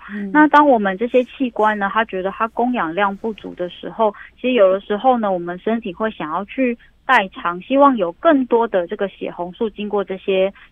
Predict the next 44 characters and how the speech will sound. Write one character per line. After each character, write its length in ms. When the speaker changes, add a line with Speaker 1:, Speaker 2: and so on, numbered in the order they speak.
Speaker 2:
器 180
官。 420
Speaker 1:
嗯。 200
Speaker 2:
那 120
这 120
个 140
时 160
候 200
呢， 120
其 220
实 200
心 200
脏 220
所 180
受 180
到 180
的 200
压 180
力 140
就 140
会 100
很 260
大， 220
所 160
以 140
呢， 160
有 160
些 160
人 180
呢， 140
会 160
因 220
此 180
呢， 180
心 260
脏 160
的 120
功 280
能 160
会 140
出 220
现 260
问 320
题。 400